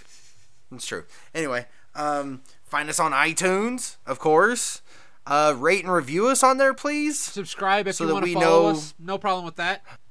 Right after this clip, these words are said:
Speaker 1: Yeah.
Speaker 2: And also, it'd be a good
Speaker 1: Um,
Speaker 2: idea to subscribe because episode twenty-seven technically didn't show up until
Speaker 1: For some
Speaker 2: the other,
Speaker 1: reason.
Speaker 2: until, until yesterday. Because, I don't know, it wouldn't refresh. Even though if you downloaded it, it was there, it just would not show up on our iTunes page.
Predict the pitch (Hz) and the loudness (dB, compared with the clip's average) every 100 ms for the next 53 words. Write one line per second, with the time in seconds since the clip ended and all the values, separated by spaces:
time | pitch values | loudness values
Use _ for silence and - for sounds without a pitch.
0 | - - 151 220 285 214 262 269 240 202 | -16 -2 2 2 0 -2 -2 0 0 -2
1 | 254 220 196 214 196 196 185 160 - 220 | -2 -2 0 -4 -4 -6 -8 -12 -12 -6
2 | 220 160 165 185 160 - 202 185 208 165 | -6 -4 -8 -8 -10 -10 -10 -8 -10 -10
3 | 196 170 - 180 233 247 - - - - | -12 -12 -10 -10 -12 -14 -18 -20 -18 -14
4 | 320 294 330 311 311 254 - 277 302 339 | -12 -10 -10 -10 -10 -10 -6 -4 -2 -4
5 | - - - - - - - - 392 339 | -6 -12 -20 -20 -18 -18 -14 -8 -8 -8
6 | - 320 - 226 240 262 190 147 - - | -6 -4 -2 0 2 2 0 -6 -8 -10
7 | 370 370 - - - - - 262 285 330 | -10 -10 -14 -18 -18 -18 -16 -12 -10 -8
8 | 294 330 - 226 156 110 92 - - - | -6 -6 -8 -8 -8 -8 -12 -18 -18 -18
9 | - - 151 226 - 233 226 220 - - | -18 -18 -12 -10 -4 -2 2 0 -2 -12
10 | - - - - - - 147 175 226 285 | -20 -20 -20 -20 -20 -12 -6 -4 -4 -6
11 | 175 151 214 220 277 - 139 113 - 208 | -6 -6 -8 -6 -8 -4 -6 -6 -8 -6
12 | 220 220 196 202 180 131 170 247 311 185 | -4 -4 -4 -8 -10 -10 -6 -6 -4 -6
13 | 151 139 139 143 143 123 131 120 120 131 | -4 -6 -8 -8 -10 -14 -12 -10 -8 -8
14 | 170 185 175 185 156 156 - 160 143 143 | -8 -8 -8 -8 -8 -8 -10 -8 -8 -8
15 | 139 143 214 - 143 - 117 95 - | -10 -10 -10 -10 -14 -14 -16 -16 -20